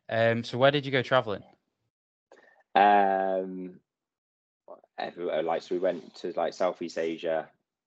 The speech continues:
Speaker 2: um, Australia, New Zealand, and then to America. So it was, like, five-month trip.
Speaker 1: That's a full whack
Speaker 2: Yeah.
Speaker 1: of the world. That is, like,
Speaker 2: Yeah.
Speaker 1: that's crazy. How long did you spend in Australia?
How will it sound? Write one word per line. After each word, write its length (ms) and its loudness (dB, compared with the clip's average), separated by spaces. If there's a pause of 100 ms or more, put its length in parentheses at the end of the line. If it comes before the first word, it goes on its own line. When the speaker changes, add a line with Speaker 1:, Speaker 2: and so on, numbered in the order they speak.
(200)
Speaker 2:
um, 440 -8 (320)
Australia, 600 -6
New 220 -8
Zealand, 640 -6 (760)
and 160 -2
then 300 0
to 140 -6
America. 540 -2 (360)
So 140 -6
it 20 -2
was, 100 -4
like, 160 0
five-month 680 -2
trip. 340 -4 (1000)
Speaker 1:
That's 180 -20
a 60 -20
full 680 -8 (800)
whack 300 4
Speaker 2:
Yeah. 0 -
Speaker 1:
of 120 6
the 80 -2
world. 360 2
That 260 4
is, 180 -8
like, 280 -4 (100)
Speaker 2:
Yeah. 400 4 (420)
Speaker 1:
that's 160 -8
crazy. 440 -2
How 160 2
long 160 2
did 120 -6
you 80 -6
spend 300 0
in 440 -4 (100)
Australia? 580 -8